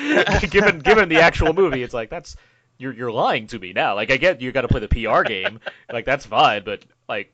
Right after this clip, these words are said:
Speaker 1: get, I just saw this movie, and that is not correct, <laughs> like, what you just said. <laughs>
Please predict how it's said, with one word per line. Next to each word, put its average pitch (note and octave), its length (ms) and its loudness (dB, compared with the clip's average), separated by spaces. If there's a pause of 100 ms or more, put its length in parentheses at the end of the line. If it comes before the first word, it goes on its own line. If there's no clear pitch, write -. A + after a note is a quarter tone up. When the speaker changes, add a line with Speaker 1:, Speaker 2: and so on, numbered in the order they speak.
(120)
Speaker 1:
get, - 180 -8
I C#3+ 120 -4
just C3 240 -6
saw D#3 160 2
this A#2+ 180 -8
movie, A#2+ 400 -12
and G#2+ 300 -8
that C3+ 140 -4
is A#2+ 140 -14
not D3+ 220 -6
correct, - 520 -12
<laughs> - 100 -6
like, D#3+ 180 -2
what D#3+ 180 -2
you C#3 60 -10
just D3 200 -6
said. B2+ 300 -4 (300)
<laughs> D3+ 80 -10